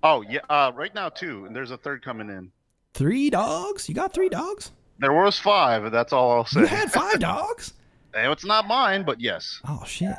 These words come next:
Speaker 2: What kind of dogs are we talking about? Uh, this is actually very important. This is not, this
Speaker 1: Uh,
Speaker 2: is not the question that will end the show, but it's very important that you answer the question of what kind of dogs you got.
Speaker 1: There's, uh, they're all mixes. One's a, uh, pit bull mix, one's a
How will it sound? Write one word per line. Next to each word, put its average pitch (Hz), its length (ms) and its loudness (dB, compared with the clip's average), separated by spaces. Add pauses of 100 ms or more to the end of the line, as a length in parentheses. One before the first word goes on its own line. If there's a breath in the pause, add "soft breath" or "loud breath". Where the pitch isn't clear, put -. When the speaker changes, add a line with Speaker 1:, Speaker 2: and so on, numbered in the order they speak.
(220)
Speaker 2:
What 165 180 -2
kind 208 140 2
of 185 80 0
dogs 180 240 2
are - 20 2
we 160 60 2
talking 131 320 -2
about? 80 260 -12
Uh, 147 80 -4
this 185 160 6
is 202 100 0
actually 196 300 2
very 147 300 0
important. 98 400 -8 (560)
This 120 260 6
is 110 120 6
not, 107 260 4
this 208 120 4
Speaker 1:
Uh, 226 40 -2
Speaker 2:
is 202 100 -2
not 220 200 0
the 165 60 -10
question 196 420 0
that 175 100 0
will 160 120 0
end 165 160 2
the 165 40 0
show, 156 340 0 (340 loud breath)
but 156 140 4
it's 156 100 2
very 185 220 4
important 127 460 0
that 117 80 -4
you 113 180 -2
answer 117 240 -4
the 110 60 -4
question 113 340 -4
of 107 100 -4
what 110 120 -8
kind 107 200 -6
of 98 60 -6
dogs 92 300 -10
you 113 80 -10
got. 175 260 -6 (480)
Speaker 1:
There's, 165 260 -6 (120)
uh, 175 160 2
they're 208 160 -2
all 269 100 6
mixes. 117 480 -4
One's 139 240 -6
a, - 60 -14 (320)
uh, 101 180 -2 (140)
pit 117 240 -8
bull 110 160 -2
mix, 107 420 -4
one's 113 300 -2
a 95 400 0